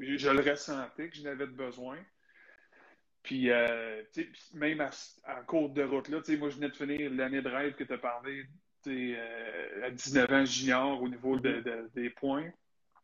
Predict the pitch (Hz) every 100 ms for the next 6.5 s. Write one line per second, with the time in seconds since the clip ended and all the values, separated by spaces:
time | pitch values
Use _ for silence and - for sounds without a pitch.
0 | _ _ _ - - 131 139 135 131 123
1 | 117 147 143 135 - 151 147 147 151 151
2 | 120 139 139 131 127 127 131 139 135 135
3 | 131 - _ 139 - - - 151 147 120
4 | 120 135 123 120 131 135 - _ - -
5 | - _ - 135 - - 151 147 139 139
6 | 131 123 123 135